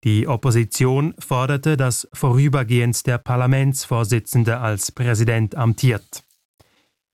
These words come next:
Zum Wetter. Am Abend und auch morgen Vormittag ist es sonnig. Am Samstagnachmittag ziehen dann kräftige Gewitter auf, teils mit Hagel, Sturmböen und viel Regen.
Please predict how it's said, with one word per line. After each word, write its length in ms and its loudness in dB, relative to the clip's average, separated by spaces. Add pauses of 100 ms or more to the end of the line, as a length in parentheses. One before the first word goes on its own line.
(460)
Zum 180 0
Wetter. 320 -2 (300)
Am 160 0
Abend 400 -2
und 160 2
auch 220 -2
morgen 280 2
Vormittag 600 0
ist 240 -4
es 140 -2
sonnig. 640 0
Am 280 2
Samstagnachmittag 1080 -2
ziehen 260 2
dann 240 2
kräftige 560 0
Gewitter 460 0
auf, 340 -2 (320)
teils 340 -2
mit 240 0
Hagel, 500 0
Sturmböen 680 2
und 220 0
viel 400 2
Regen. 520 2